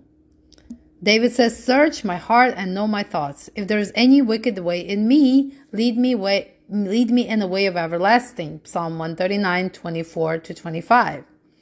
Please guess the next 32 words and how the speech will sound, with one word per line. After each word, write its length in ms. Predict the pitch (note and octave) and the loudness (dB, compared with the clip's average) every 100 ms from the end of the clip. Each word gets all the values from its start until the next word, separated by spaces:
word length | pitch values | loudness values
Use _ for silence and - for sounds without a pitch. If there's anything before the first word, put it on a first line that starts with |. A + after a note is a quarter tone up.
| _ _ _ _ _ _ _ _ _ _ _ _ | _ _ _ _ _ _ _ _ _ _ _ _
Allow 340 | - G3+ B3+ D4+ | 2 6 6 6
God 420 | B3+ G3+ G3+ G3+ | 6 4 2 -2
to 80 | G#3+ | -4
examine 440 | F3 G3+ G3+ F#3+ | -4 -4 -4 -4
your 200 | F3+ F#3 | -4 -4
heart 340 | - F3+ D#3+ E3 | -4 -4 -4 -6
and 160 | E3+ | -4
mind 440 | G3 F#3+ D3 D3 - _ - | -2 -2 -4 -10 -16 _ -6
by 160 | F3 | -4
letting 380 | F3 G3 G#3 G3+ | 0 0 2 2
go 160 | G3 F#3+ | 2 0
of 100 | F3 | 0
your 240 | F#3+ A3+ | 0 4
emotions 600 | C#4 B3+ A#3 - B3 A#3+ | 6 4 2 0 0 0
and 140 | C4 | 0
feelings. 680 | C4 G#3+ E3 D3 D3+ D#3 - _ _ _ | -2 -4 -4 -6 -10 -14 -18 _ _ _
"Father, 460 | - F3+ E3+ F3 E3 | 0 2 2 -2 -2
I 220 | E3+ G3+ | -4 -4
have 220 | G#3 G#3 | -4 -8
sinned 420 | - - E3+ F3 | -8 -8 -6 -6
against 640 | E3+ D#3+ D3+ D3+ D3+ - A#3 | -6 -6 -6 -8 -10 -2 2
you 340 | C4+ E4 - _ _ _ - | 4 2 -2 _ _ _ -10
and 200 | F3+ F3 | -6 -6
you 240 | E3 D#3+ E3+ | -6 -6 -6
alone." 600 | F3+ F3 D#3+ C#3 C#3+ - _ _ _ _ - | -4 -4 -4 -6 -10 -16 _ _ _ _ -4
This 320 | F3 C#4 D4 | 4 4 4
was 320 | A#3+ C4+ D4+ | 2 4 4
the 180 | A3 E3+ | 0 -2
issue 300 | G#3+ G#3+ F#3 | -2 -2 -6
in 80 | F3 | -6
the 80 | E3 | -8
church, 400 | - D#3 D3 | -8 -8 -8